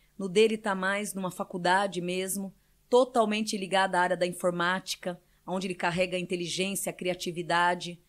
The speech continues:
Fazendo isso o ano que vem, ou iniciando algo a isso,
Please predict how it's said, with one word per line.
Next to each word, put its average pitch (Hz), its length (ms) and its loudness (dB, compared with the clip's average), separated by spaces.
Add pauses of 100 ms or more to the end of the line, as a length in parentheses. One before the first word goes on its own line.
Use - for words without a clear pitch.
(240)
Fazendo 220 520 0
isso 220 340 -2
o 185 60 0
ano 190 160 0
que 185 140 -6
vem, 185 340 -2
ou 190 120 0
iniciando 196 680 -2
algo 180 300 2
a 165 80 -2
isso, 185 440 -6